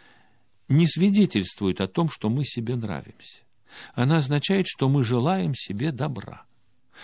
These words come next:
Точно так же христианская любовь к ближним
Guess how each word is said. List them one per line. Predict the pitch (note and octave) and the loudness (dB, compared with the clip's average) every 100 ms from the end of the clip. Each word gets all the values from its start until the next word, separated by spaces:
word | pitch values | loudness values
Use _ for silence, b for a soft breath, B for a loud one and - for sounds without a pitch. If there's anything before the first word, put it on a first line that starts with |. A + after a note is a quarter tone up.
| B B | B B
Точно | D3 - D3+ | -2 2 0
так | - F#3 F3 A2+ | 2 2 2 2
же | G#2 - B B | 0 0 B B
христианская | B D3 D#3+ - D3+ A#2 F#2 - | B 0 0 2 2 2 0 0
любовь | G2+ G#2+ G#2+ | 0 2 2
к | G2 | 0
ближним | G#2+ C3 F#3 E3 G2 E2 | -2 2 2 2 0 -2